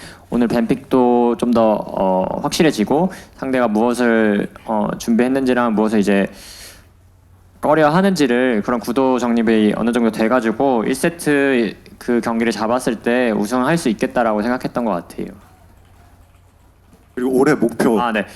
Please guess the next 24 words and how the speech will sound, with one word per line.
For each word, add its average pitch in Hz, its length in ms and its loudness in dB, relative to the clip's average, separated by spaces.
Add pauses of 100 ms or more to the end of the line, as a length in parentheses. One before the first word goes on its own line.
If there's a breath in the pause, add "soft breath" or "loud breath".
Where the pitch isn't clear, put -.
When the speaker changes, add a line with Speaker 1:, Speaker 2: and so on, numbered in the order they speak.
(340 loud breath)
Speaker 1:
올해 156 160 2
목표는 156 640 2
이제 123 100 2
남은 135 300 0
데가 135 680 0
월즈인데 123 800 0
저는 143 260 0
뭐 123 160 2
항상 156 440 0
그랬듯이 127 440 -4
월즈가 113 540 2
아직 101 520 2
없다 - 600 -4
보니까 110 260 -2
선수 131 260 -2
경력에서, 107 720 0 (400 loud breath)
어, 95 300 -4
꼭 - 380 -4 (280)
올해 117 600 0 (280 loud breath)
월즈 110 800 0
우승 117 580 -2 (320)
트로피 127 520 -2
들어보고 107 880 -4
싶습니다. 92 640 -10